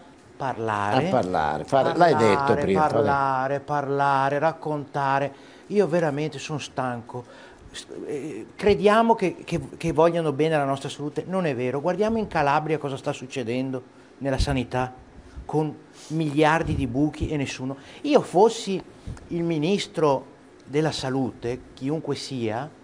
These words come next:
Speaker 1: prenderei l'aereo e andrei in Calabria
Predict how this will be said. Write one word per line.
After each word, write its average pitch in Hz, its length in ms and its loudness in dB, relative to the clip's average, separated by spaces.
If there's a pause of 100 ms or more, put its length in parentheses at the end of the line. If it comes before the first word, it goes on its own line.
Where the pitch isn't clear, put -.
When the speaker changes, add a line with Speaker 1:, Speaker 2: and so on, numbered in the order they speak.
(520)
Speaker 1:
prenderei 208 720 4 (340)
l'aereo 135 640 2 (400)
e 202 80 -8
andrei 185 460 -2 (100)
in 156 140 -8
Calabria 123 640 -6